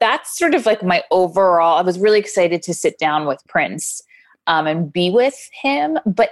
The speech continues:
it was, I, I have known, the only story, the personal story I've known about Prince has been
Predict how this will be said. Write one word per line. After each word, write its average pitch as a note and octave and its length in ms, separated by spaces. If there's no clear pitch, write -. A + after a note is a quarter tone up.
it B3+ 180
was, C4 720
I, A#3 160
I E4 280
have C#4 300
known, G#3+ 240
the F#3+ 80
only B3 180
story, G3+ 420
the E3+ 80
personal G#3 400
story E3+ 260
I've D#3 80
known E3 260
about D3+ 300
Prince D#3 240
has D#3 160
been D3 400